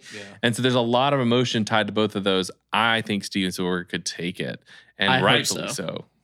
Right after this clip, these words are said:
Speaker 3: I, so I think this is very strange 'cause Jane Campion was for sure a lock until a few days ago.
Speaker 1: Yeah.
Speaker 3: She, I mean, she won the bafta. Like she was,
Speaker 2: Mm-hmm.
Speaker 3: she was gonna get it.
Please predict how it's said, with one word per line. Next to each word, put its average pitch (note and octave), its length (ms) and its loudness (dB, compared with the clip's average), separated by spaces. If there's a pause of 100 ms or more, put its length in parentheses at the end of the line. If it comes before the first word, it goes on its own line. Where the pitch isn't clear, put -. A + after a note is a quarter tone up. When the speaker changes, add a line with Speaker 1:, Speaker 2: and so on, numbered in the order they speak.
(220)
Speaker 3:
I, D3 300 2
so D3 380 4 (200)
I D3 80 4
think E3+ 320 2
this D3 220 4
is D3+ 160 4
very C3+ 280 4
strange B2 560 2
'cause A#2+ 200 0
Jane C3 260 2
Campion B2+ 400 0
was A#2 180 2
for - 280 -2
sure B2+ 300 2
a C3+ 60 6
lock A#2+ 540 2
until A#2+ 720 2 (480)
a - 40 -20
few C3 160 0
days A2+ 220 2
ago. D#2+ 340 -6 (460)
Speaker 1:
Yeah. G2 220 -16 (120)
Speaker 3:
She, C#3 380 4
I B2 60 2
mean, B2 120 2
she C3+ 200 2
won B2+ 560 2
the B2+ 80 -6
bafta. B2+ 540 2
Like A#2+ 180 -4
she - 160 4
was, C#3+ 300 4
Speaker 2:
Mm-hmm. - 80 -16
Speaker 3:
she - 160 0
was D#3 100 4
gonna C3 160 4
get G#2 160 -2
it. G#1+ 120 -10